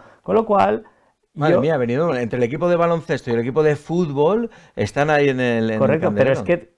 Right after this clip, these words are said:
Speaker 1: esto no es lo mejor. Lo mejor es que han fichado a un dos trece que viene, que también ha jugado en Le Plata con Lucentum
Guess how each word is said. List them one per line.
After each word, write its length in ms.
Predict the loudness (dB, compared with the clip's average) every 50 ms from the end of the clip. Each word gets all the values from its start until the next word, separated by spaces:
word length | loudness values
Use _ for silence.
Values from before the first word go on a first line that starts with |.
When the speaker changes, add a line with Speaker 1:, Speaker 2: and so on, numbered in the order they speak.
| _
Speaker 1:
esto 320 | -8 -8 -8 -2 -2 -2 -2
no 160 | 0 0 0
es 60 | 0
lo 100 | 0 0
mejor. 320 | -2 0 0 2 0 0
Lo 80 | 0 -4
mejor 220 | -6 -6 -6 -8
es 80 | -8 -6
que 80 | -8 -8
han 80 | -8
fichado 260 | -8 -8 -6 -4 -4
a 60 | -4 -4
un 160 | -6 -4 -4
dos 240 | -4 -4 -4 -6 -6
trece 580 | -4 -4 -4 -4 -4 -4 -4 -4 -4 -4 -6 -8
que 120 | -6 -4
viene, 560 | -4 -2 -2 -2 -2 -2 -2 -2 -2 -4 -4 -4
que 60 | -4
también 240 | -4 -2 -2 -2 -2
ha 80 | -2
jugado 340 | -2 0 0 2 2 2 0
en 140 | 0 -2 -2
Le 100 | -4 -4
Plata 680 | -2 0 0 0 0 0 0 0 0 0 -2 -2 -4 -4
con 260 | -4 -4 -4 -4 -4
Lucentum 680 | -4 -4 -2 -2 -4 -4 -2 -4 -4 -4 -4 -4 -6 -8